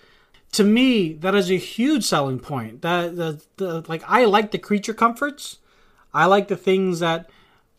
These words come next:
uh, like, in technology that make my life a little bit easier without having to think about it.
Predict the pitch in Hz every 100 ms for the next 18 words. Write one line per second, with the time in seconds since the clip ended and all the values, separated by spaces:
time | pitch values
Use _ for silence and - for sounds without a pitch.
0 | _ - 165 151 151 165 156 175 160 165
1 | 170 165 165 151 135 147 147 147 143 139
2 | 135 147 147 139 143 156 170 160 147 139
3 | 131 139 139 127 - 151 190 208 240 269